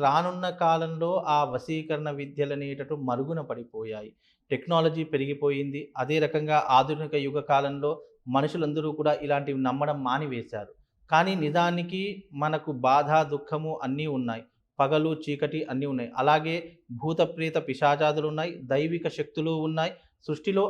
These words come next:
అన్నీ ఉన్నాయి. ఇది లేదు అనడానికి ఆస్కారం లేదు. అలాగే మీరు అన్నటువంటి దానికి వశీకరణము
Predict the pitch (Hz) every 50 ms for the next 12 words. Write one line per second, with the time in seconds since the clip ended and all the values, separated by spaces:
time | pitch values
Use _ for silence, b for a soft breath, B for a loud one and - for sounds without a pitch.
0 | - 147 151 156 165 175 180 170 151 143 135 - - 143 147 170 160 160 165 165
1 | 160 175 190 - - 151 147 143 147 143 143 147 - - - 127 127 135 135 -
2 | - 151 147 139 131 127 113 107 110 110 - - - _ _ _ _ _ - 147
3 | 160 185 190 190 196 190 185 180 165 151 160 170 180 175 180 185 175 180 180 175
4 | 170 160 160 151 160 160 135 131 131 - 180 190 185 185 175 160 160 160 156 156
5 | 165